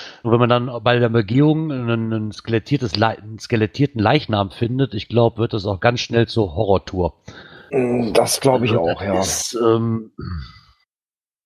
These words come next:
Speaker 1: ja, und, ähm, da wurde natürlich auch direkt die Kripo dazu geordert. Und die Kripo Würzburg übernahm noch in der Nacht mit der engeren Abstimmung mit der Staatsanwalt Würzburg schon die Ermittlungen auf.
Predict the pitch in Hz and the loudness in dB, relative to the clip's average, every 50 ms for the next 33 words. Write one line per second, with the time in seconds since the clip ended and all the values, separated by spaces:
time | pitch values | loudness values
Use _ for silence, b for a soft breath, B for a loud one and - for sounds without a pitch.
0 | _ _ _ _ _ _ _ _ _ _ _ _ B B B B B B B B | _ _ _ _ _ _ _ _ _ _ _ _ B B B B B B B B
1 | - 143 160 139 110 104 107 104 110 107 - - 113 107 107 107 107 113 113 113 | 2 4 6 6 6 4 2 0 -4 -8 -10 -10 -6 -4 -4 -4 -4 -6 -8 -12
2 | 113 110 98 120 117 113 113 131 131 123 120 120 117 107 117 104 110 113 113 - | -14 -10 -4 -2 -2 0 0 0 0 0 -2 -4 -4 -4 -2 -2 -2 -4 -4 -6
3 | - 101 - - - - 113 - 139 131 131 - - - 139 127 123 - 120 107 | -10 -12 -12 -8 -6 -4 -2 0 0 0 -2 -2 -6 -10 -10 -10 -8 -8 -6 -2
4 | 117 113 123 123 127 123 147 156 - - - _ _ _ _ _ _ _ - 104 | -2 0 2 2 2 2 2 0 0 -4 -16 _ _ _ _ _ _ _ -10 -6
5 | 92 107 - - - 127 - 120 113 92 92 107 123 - - - - 135 139 139 | -6 -6 -4 -2 -2 0 2 2 2 2 4 2 2 2 0 0 2 2 2 2
6 | - - - - - - 104 101 110 107 110 113 123 123 110 - - 123 127 135 | -2 -8 -16 -18 -16 -8 -4 -2 0 2 2 0 0 0 -2 -4 -6 -6 -4 -2
7 | 123 117 123 143 - - - _ b b b b b b b b b b b _ | 0 0 0 0 -2 -4 -12 _ b b b b b b b b b b b _
8 | _ _ - 113 - - 110 104 101 104 104 - _ _ _ _ _ _ _ _ | _ _ -6 -2 2 2 2 2 0 -2 -8 -14 _ _ _ _ _ _ _ _
9 | _ _ _ _ _ _ _ - 123 127 135 135 127 127 - - 123 120 113 98 | _ _ _ _ _ _ _ -2 0 2 2 2 0 -2 -2 -2 -2 -2 0 0
10 | 110 98 - - 120 131 - - 117 104 107 95 95 110 139 - - - 143 139 | -2 -2 0 0 0 0 0 -2 -4 -4 -4 -4 -4 -4 -4 -4 -6 -8 -10 -10
11 | - - - - - 131 123 117 127 117 117 - - - 120 104 101 95 92 92 | -10 -12 -18 -10 -8 -6 -4 -4 -4 -4 -4 -2 0 0 0 0 0 -2 -4 -8
12 | - _ _ - 156 170 - - | -10 _ _ -4 -4 -4 -4 -10